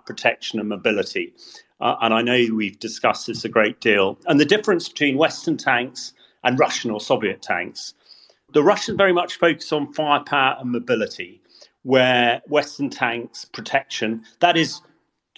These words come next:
physical protection of the crew, is very important. So I think a lot of us who've been looking at this closely were very interested in the, in the data coming out of Ukraine this week, that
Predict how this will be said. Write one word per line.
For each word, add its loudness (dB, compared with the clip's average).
physical 0
protection -4
of -4
the -2
crew, -2
is -10
very 2
important. 0
So 2
I 2
think -6
a -6
lot 4
of -2
us -4
who've -8
been -4
looking -6
at -10
this -12
closely 2
were 2
very 4
interested -6
in -10
the, -6
in -6
the -6
data 2
coming -2
out 2
of -18
Ukraine 2
this -4
week, -2
that 4